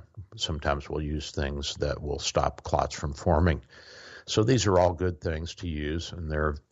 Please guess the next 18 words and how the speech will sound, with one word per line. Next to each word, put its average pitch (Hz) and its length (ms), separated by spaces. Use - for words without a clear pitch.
readily 87 380
available. 76 680
Uh, 76 540
there 80 220
should 85 260
always 87 300
be 80 160
something 85 380
available 76 540
for 87 300
you 76 380
and 76 520
something 78 540
that 69 420
will 80 220
work 80 260
for 69 240
you. 67 280